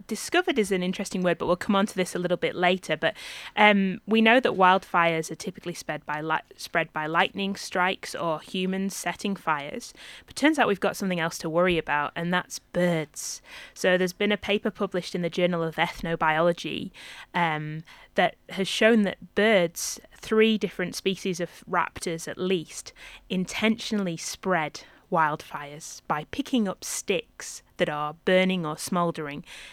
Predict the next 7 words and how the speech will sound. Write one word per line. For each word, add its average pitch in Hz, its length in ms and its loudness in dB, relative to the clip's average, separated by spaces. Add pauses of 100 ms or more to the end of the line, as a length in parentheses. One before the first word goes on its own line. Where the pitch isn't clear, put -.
(140)
and 190 200 2
dropping 196 540 4
them, 151 240 -4 (420)
um, 170 420 2
in 175 200 -4
sites, - 720 -2 (200)
um, 160 400 -4